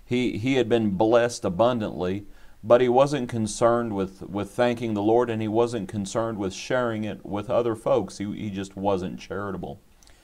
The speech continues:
Actually, when you get down to it, it was getting to the point where he was actually starting to get lazy. Granted, he says that he was going to build bigger barns, but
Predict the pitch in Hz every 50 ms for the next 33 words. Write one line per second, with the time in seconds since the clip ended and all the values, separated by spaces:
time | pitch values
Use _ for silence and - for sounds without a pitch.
0 | _ - - - - - - 120 143 151 156 151 - - 110 110 113 110 113 110
1 | 107 104 98 95 113 110 104 95 104 98 95 92 95 - 147 139 131 113 - -
2 | - - - - - - - - - - _ _ - - - - - 117 113 117
3 | 113 98 123 123 131 127 117 - 117 104 98 - - 120 - 110 101 - - 95
4 | 98 95 92 85 78 - - - 101 110 110 110 95 101 110 110 117 - - 107
5 | 95 92 - - - 95 92 95 95 92 90 - 101 101 95 - - 90 95 98
6 | 104 113 120 117 92 - - 58 - - - - - - - - - - 90 92
7 | 104 113 117 131 135 120 110 107 104 104 101 104 98 98 - - 107 107 101 95
8 | 101 95 98 104 104 101 92 90 101 104 104 101 92 85 98 98 98 95 90 87
9 | 107 110 101 101 95 90 101 110 120 120 110 104 95 92 95 101 95 92